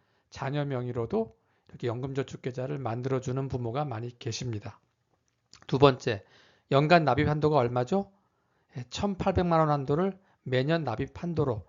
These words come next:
적립하실 수가 있는데 여기서 중요한 거는 추가 납입도 포함되고요. 그 다음에 퇴직연금 우리 디씨형에서의 추가 납입분, 그리고 개인형 아이알피의 적립 금액을 다 더해서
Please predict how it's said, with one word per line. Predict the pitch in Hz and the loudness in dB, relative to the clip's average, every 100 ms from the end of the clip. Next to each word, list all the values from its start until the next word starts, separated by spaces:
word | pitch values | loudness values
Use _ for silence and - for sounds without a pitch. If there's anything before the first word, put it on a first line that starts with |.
| _ _ _ _ _ _ _ | _ _ _ _ _ _ _
적립하실 | - 135 143 143 135 135 | -6 -4 -2 -2 -4 -4
수가 | - 147 | -2 -2
있는데 | 117 120 123 147 117 _ _ _ | -2 -4 -2 -2 -2 _ _ _
여기서 | 131 160 180 | 4 4 4
중요한 | 190 147 147 143 | 2 2 2 2
거는 | 131 143 139 110 - - _ | 2 0 -2 -6 -20 -20 _
추가 | - - 208 | -12 4 6
납입도 | 190 170 160 - 180 - | 6 0 -4 -2 -4 0
포함되고요. | - 180 160 131 117 117 151 - - - - | 0 0 -2 -4 -2 -4 -4 -10 -20 -20 -12
그 | 123 | -2
다음에 | 143 160 180 180 _ _ | 0 0 -2 -6 _ _
퇴직연금 | - 214 208 196 175 156 160 151 | 0 2 2 2 0 2 -2 -2
우리 | 131 131 123 107 _ _ _ - | -4 -6 -6 -10 _ _ _ -4
디씨형에서의 | 170 175 - 208 180 160 - 151 160 185 _ | -2 -2 0 0 0 -4 -4 -4 -4 -6 _
추가 | - 202 185 | -10 -2 0
납입분, | 170 123 127 _ - 104 - _ _ _ - _ _ | 0 -4 -6 _ -4 -4 -14 _ _ _ -20 _ _
그리고 | 143 156 151 | -2 0 0
개인형 | 139 143 165 180 175 | 0 0 2 0 0
아이알피의 | 156 151 139 - - 151 175 180 _ | 0 0 -2 -4 -4 -2 -4 -8 _
적립 | - 131 143 147 - | -6 -4 -2 -4 -4
금액을 | 139 135 139 | -4 -4 -4
다 | 139 131 | -6 0
더해서 | - - 151 180 139 | 0 6 6 6 0